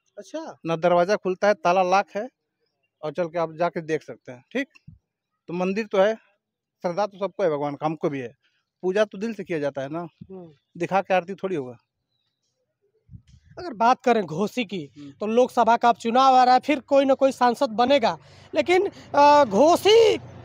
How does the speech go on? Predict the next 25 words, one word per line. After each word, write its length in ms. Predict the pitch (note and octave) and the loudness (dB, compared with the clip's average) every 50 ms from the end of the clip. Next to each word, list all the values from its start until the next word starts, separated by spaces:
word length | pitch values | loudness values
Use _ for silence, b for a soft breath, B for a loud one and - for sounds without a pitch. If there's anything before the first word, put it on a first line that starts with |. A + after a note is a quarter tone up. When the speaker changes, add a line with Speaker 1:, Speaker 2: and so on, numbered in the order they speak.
| - B B B B B B | -20 B B B B B B
Speaker 1:
और 200 | C#4+ C#4+ D#4 D#4+ | 2 4 4 4
कल्पनाथ 500 | - E4 D#4+ E4 - E4+ G4 G#4+ G4 - | 4 2 0 2 2 0 2 2 2 2
राय 160 | D#4 D#4+ D#4+ | 2 2 2
की 140 | - - E4+ | 0 0 -2
विरासत 380 | A#3+ C4+ C4+ C#4 C4 - D#4+ C#4+ - | -2 2 2 2 2 0 -2 -4 -4
को 80 | C#4 | -4
कौन 240 | - - A3 A3+ A3 | -4 -2 -4 -4 -4
बचाएगा? 420 | G3 F#3+ - F3+ D3+ D3 C#3 C3 B2+ _ _ _ _ _ _ _ _ _ _ _ _ _ - D3 - _ _ _ _ - D#3+ | -6 -10 -10 -12 -18 -18 -18 -20 -20 _ _ _ _ _ _ _ _ _ _ _ _ _ -20 -20 -20 _ _ _ _ -18 -18
Speaker 2:
घोसी 540 | D#3 C3+ D3 D#3+ D#3+ D#3+ - G3+ G3+ G3+ G3+ | -14 -10 -6 -6 -6 -6 -6 -6 -6 -6 -6
लोकसभा 680 | F3+ E3 E3+ F3 E3+ - - - E3+ D3+ D3 D3 D3+ D3 | -4 -4 -4 -4 -6 -8 -8 -6 -4 -4 -2 -2 -4 -4
में 160 | C3+ C3+ B2 | -6 -10 -18
Speaker 1:
हम्म। 560 | C3 - _ _ _ _ _ E3+ D#3+ D3+ C#3+ _ - | -20 -20 _ _ _ _ _ -20 -20 -20 -20 _ -14
Speaker 2:
जितने 400 | D3+ E3 D3+ - - F#3 F3+ F3+ | -12 -12 -10 -10 -10 -10 -10 -8
भी 120 | E3 E3 D3+ | -10 -12 -14
कार्य 360 | _ - D#3+ D#3 D#3 D#3 D3 | _ -12 -10 -10 -10 -10 -12
हुए 240 | C#3 C#3 C3+ C3+ C3 | -14 -14 -16 -16 -18
हैं, 200 | A#2+ A#2+ A#2+ _ _ _ _ _ _ _ _ _ _ _ _ _ _ _ _ - | -20 _ _ _ _ _ _ _ _ _ _ _ _ _ _ _ _ _ _ -6
कल्पनाथ 540 | E3+ D#3+ - _ - E3 E3 E3+ E3+ F3 E3 _ - | -6 -6 -6 _ -8 -6 -4 -4 -4 -4 -4 _ -8
राय 240 | D#3 D#3+ E3 E3+ E3 | -4 -2 -2 -2 -4
जी 140 | D#3 D#3+ | -6 -10
के 140 | D#3 - E3 | -8 -8 -6
द्वारा 260 | D3+ D3+ C#3+ D3 D#3 | -4 -4 -4 -4 -4
ही 100 | D#3+ D#3+ | -4 -4
हुए 180 | E3 D#3+ E3 D#3 | -4 -4 -4 -4
हैं। 220 | D#3 F3+ G#3+ A#3 | -4 -6 -8 -12